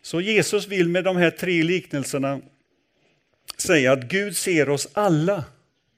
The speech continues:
vem du än är, som förlorade får,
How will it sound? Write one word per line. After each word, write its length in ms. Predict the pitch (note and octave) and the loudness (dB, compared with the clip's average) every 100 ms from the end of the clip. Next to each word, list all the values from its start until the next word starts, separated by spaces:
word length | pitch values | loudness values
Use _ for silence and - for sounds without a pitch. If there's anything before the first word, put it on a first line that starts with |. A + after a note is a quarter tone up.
| _ _ - _ - | _ _ -20 _ -6
vem 340 | B2+ G#3 G#3+ | 0 0 2
du 160 | G#3 E3+ | 2 2
än 180 | C#3 | 2
är, 240 | B2 F#2+ F#2 _ _ _ _ _ _ _ _ _ _ - | 0 -4 -8 _ _ _ _ _ _ _ _ _ _ -6
som 200 | D3+ D3 | -4 0
förlorade 600 | D#3+ E3 G3 F#3+ F3+ F#3 | 2 2 4 2 2 0
får, 540 | D#3 A#2+ G2+ F#2+ | -2 -2 -4 -8